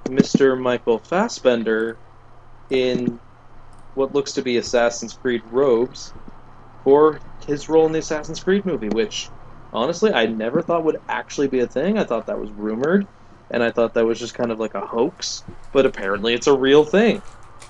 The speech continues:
Magneto is going to be an assassin, but not any of the ones that we know from the video games. Sorry, Ezio fans, as this article says. He's gonna be someone new, which actually, that sounds exciting to me.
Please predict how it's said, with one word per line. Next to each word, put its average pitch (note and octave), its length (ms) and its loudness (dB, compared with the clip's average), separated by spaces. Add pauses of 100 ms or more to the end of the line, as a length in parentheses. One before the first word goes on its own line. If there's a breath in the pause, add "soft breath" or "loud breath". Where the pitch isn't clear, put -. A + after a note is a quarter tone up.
(100)
Magneto B2 840 6
is A#2 280 0
going A#2+ 260 4
to B2 80 2
be B2 160 4
an C3 120 4
assassin, F#3 680 0 (1120)
but D#3+ 140 8
not F#3 200 6
any F3+ 200 8
of E3 180 4
the D#3 80 4
ones D3 300 0
that C3 100 4
we A#2 220 -2
know B2 420 2
from A2+ 200 -4
the G2+ 120 0
video A2 460 0
games. - 560 -10 (300)
Sorry, A#3 440 4
Ezio F#2+ 480 0
fans, G2+ 420 -4
as A2+ 200 -2
this A2+ 160 -2
article G2+ 380 -2
says. A#2 460 -2 (440)
He's F#3+ 160 2
gonna E3+ 180 2
be C3+ 380 -2
someone B2 580 -2
new, G2+ 240 -2 (520)
which A#2 180 -4
actually, F#3+ 420 2 (300)
that C#3 340 -2
sounds A2 300 0
exciting G#2 420 0
to G2+ 100 -8
me. G2+ 320 -4